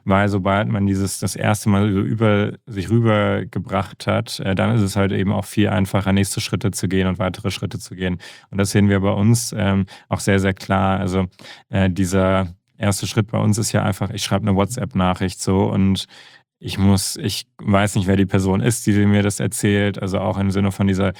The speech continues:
wirklich sehr starken Anonymität. Ähm, im Notfall, ich kann auch irgendwann das Gespräch abbrechen. Ich muss, ich bin nicht in einem Raum gefangen, wo ich jetzt hier eine Stunde irgendwie sitzen muss oder sowas, äh, sondern, äh, ja, ich kann das einfach machen, genau wie, wie es, äh, zu mir passt.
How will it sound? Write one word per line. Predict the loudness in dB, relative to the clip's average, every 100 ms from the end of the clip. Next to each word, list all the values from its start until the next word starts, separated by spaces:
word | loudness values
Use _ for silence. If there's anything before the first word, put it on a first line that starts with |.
| -14 _
wirklich | -10 -6 0
sehr | 0 0
starken | 0 0 0 0
Anonymität. | 2 2 4 2 0 2 4 2 -2 -12 -20 -20 _
Ähm, | 0 2 4 4 2 0 _ _ _ _ _ _ _ _ 0
im | 4
Notfall, | 4 4 -2
ich | 0
kann | 0
auch | 2
irgendwann | 2 2 2
das | 2
Gespräch | -2 -2 0 0
abbrechen. | -2 0 -2 0 -2
Ich | -2
muss, | -2 -4 -8 -14
ich | -6
bin | 0
nicht | 2 2
in | 2
einem | 2
Raum | 2 2 2
gefangen, | 2 0 2 2 2
wo | 0
ich | 0
jetzt | -2 0
hier | 2 2
eine | 2 0
Stunde | 0 2 2
irgendwie | 2 0 0
sitzen | 0 0 2
muss | 2 2 -2
oder | -2 0
sowas, | 2 2 0 -6 -20 -20 _
äh, | 0 2 4
sondern, | 4 4 4 4 2 2
äh, | 2 2 2
ja, | 2 0
ich | -2
kann | 0
das | 2 0
einfach | -2 0
machen, | 2 2 2
genau | 2 2 2
wie, | 0 -2 -2 -2
wie | -2
es, | -2 -6
äh, | -2 -2 -2
zu | 0
mir | 0 0
passt. | 2 2 2